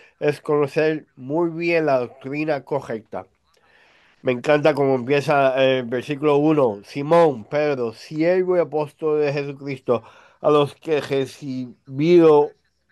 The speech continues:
una fe como la nuestra." Simón Pedro, Simón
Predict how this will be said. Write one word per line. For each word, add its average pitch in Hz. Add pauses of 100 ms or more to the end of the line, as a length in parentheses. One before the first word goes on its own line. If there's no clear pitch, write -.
(260)
una 165
fe 156
como 131
la 120
nuestra." 117 (1080)
Simón 135 (140)
Pedro, 127 (540)
Simón 143